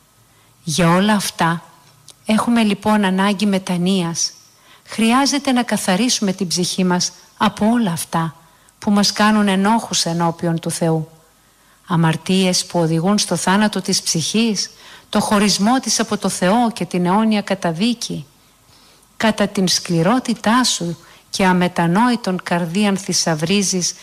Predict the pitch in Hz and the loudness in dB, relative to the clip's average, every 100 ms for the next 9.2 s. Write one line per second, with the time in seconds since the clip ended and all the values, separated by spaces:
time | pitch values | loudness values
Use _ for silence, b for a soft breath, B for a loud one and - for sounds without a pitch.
0 | B B - 190 175 170 - 180 202 - | B B -2 2 2 0 -2 0 0 -4
1 | B B B 202 185 170 180 226 220 202 | B B B 2 2 2 0 2 2 2
2 | 180 185 214 226 220 202 190 208 220 160 | 0 2 2 2 2 2 0 0 0 0
3 | - B B B - 208 202 202 - 180 | -4 B B B -4 -2 0 -2 0 0
4 | 220 262 - 170 160 - 185 170 185 190 | 0 0 -2 -2 -4 -4 -4 -2 -2 0
5 | 180 185 175 - 214 202 - 180 - 180 | 0 0 -2 0 2 0 -2 -6 0 2
6 | 214 175 - _ _ _ _ _ _ _ | 0 -2 -10 _ _ _ _ _ _ _
7 | b b - 190 190 226 214 - 180 165 | b b 0 2 4 2 0 0 0 0
8 | 170 185 190 190 180 175 - 180 175 170 | 0 0 0 -2 -2 -2 -2 0 2 2
9 | 180 185 | 0 -2